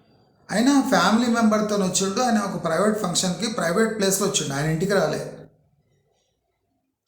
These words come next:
వచ్చినప్పుడు రెస్పాన్సిబిలిటీ అక్కడ ఆర్గనైజర్స్ ఉంటుంది, అల్లు అర్జున్ది ఉండదు.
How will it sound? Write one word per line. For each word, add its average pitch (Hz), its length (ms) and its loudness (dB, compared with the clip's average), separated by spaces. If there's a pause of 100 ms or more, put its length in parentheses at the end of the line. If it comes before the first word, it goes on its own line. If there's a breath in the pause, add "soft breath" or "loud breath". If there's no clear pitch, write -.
(180)
వచ్చినప్పుడు 156 880 0 (600)
రెస్పాన్సిబిలిటీ 214 1160 -2
అక్కడ 185 320 -4
ఆర్గనైజర్స్ 208 680 4
ఉంటుంది, - 420 -8 (380)
అల్లు 175 200 2
అర్జున్ది 190 380 4
ఉండదు. 143 420 -8